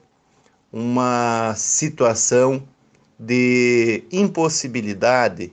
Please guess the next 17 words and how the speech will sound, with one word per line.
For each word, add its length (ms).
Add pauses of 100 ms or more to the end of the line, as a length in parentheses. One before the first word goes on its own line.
(160)
muitas 480
vezes, 640 (460)
de 600 (1200)
prever, 640 (600)
de 320
reagir 800 (1800)
e, 100
muitas 420
vezes, 540
um 220
adoecimento 1000 (560)
da 140
nossa 240
categoria. 520 (1500)
Eu 120
quero, 260
então, 640